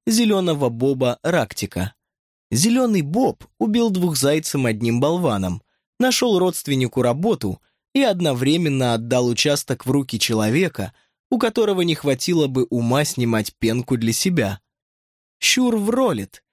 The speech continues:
не обладал достаточным воображением даже для того, чтобы извлекать выгоду из факта,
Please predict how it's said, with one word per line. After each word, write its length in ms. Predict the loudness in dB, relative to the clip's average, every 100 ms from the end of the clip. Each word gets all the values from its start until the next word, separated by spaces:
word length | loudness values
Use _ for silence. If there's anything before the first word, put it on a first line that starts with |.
| _ _
не 160 | 0 2
обладал 600 | 2 2 0 2 0 0
достаточным 720 | -2 -2 -2 -2 -2 -2 0
воображением 840 | 0 0 0 0 0 0 0 0
даже 260 | 0 0 0
для 160 | -2
того, 380 | 0 0 2 0
чтобы 340 | 0 -2 0 -2
извлекать 540 | 0 -2 0 -2 -2
выгоду 420 | -2 0 0 -2
из 260 | -2 -2 -4
факта, 600 | -2 0 0 -4 -6